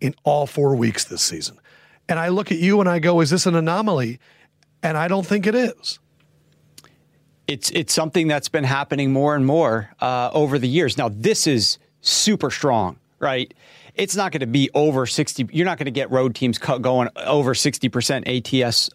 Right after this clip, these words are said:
Speaker 2: over the course of the season.
Speaker 1: Yeah.
Speaker 2: At some point, it's going to correct itself a little bit. Uh, but this is certainly notable, and it, what we need to carry forward from, like, a learning perspective is that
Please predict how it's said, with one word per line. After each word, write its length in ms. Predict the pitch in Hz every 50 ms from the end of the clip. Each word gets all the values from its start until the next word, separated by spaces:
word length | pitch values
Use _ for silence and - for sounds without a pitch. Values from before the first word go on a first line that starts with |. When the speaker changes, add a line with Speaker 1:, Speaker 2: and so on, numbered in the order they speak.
| - -
Speaker 2:
over 240 | 143 135 127 123
the 100 | 117 110
course 320 | 113 - - 131 120 - -
of 40 | 117
the 60 | 98 98
season. 400 | - - 139 135 117 104 101 -
Speaker 1:
Yeah. 240 | - 143 165 170 139 117
Speaker 2:
At 140 | 160 160 -
some 220 | - 226 208 170
point, 360 | - - 180 185 175 156 127 -
it's 180 | 151 156 - -
going 240 | - 156 151 143 127
to 40 |
correct 380 | 113 - - 131 131 127 - -
itself 380 | 131 - - - 123 113 - -
a 40 |
little 260 | 113 104 117 110 107 98
bit. 280 | 95 113 107 95 - - - - - - -
Uh, 200 | - 131 127 123
but 340 | 107 - 160 147 135 - - - - _ _ -
this 260 | 127 131 156 147 -
is 80 | 151 120
certainly 560 | - - 180 180 - 160 156 160 151 143 - -
notable, 680 | 113 120 120 127 151 175 180 175 208 214 208 185 170 - -
and 520 | 143 147 147 151 151 151 156 151 147 131 - -
it, 280 | 160 160 151 - -
what 200 | 156 127 147 143
we 140 | 143 147 143
need 200 | 135 151 185 185
to 60 | -
carry 340 | - - - 180 180 170 160
forward 460 | - - 170 180 190 180 151 135 120
from, 140 | - 151 135
like, 160 | 131 127 120
a 60 | - 113
learning 400 | 107 117 131 147 151 156 147 127
perspective 720 | - 127 117 - - 117 107 - - - 101 95 92 - - - - - - _
is 180 | - 127 123 113
that 220 | 117 127 120 117